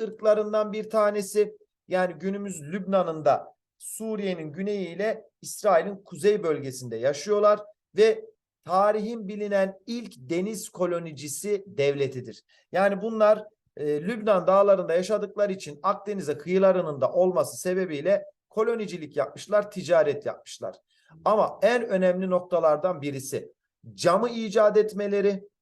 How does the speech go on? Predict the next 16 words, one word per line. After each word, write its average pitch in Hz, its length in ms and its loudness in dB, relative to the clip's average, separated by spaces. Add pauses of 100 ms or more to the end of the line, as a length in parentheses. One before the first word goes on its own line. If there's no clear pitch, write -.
(1120)
çok 240 300 -2
tanrılı 214 340 2
inançları 196 880 2 (380)
ve 208 420 2 (840)
on 226 200 0
iki 233 220 -6
harfli 180 840 0 (140)
ilk 262 300 -8 (140)
alfabeyi 196 920 0
icat 135 320 2
etmeleri 117 440 -6
arkadaşlar. 107 640 -6
Fenikelilerin 151 720 -4
en 190 140 2
önemli 139 380 0
noktası 175 580 -2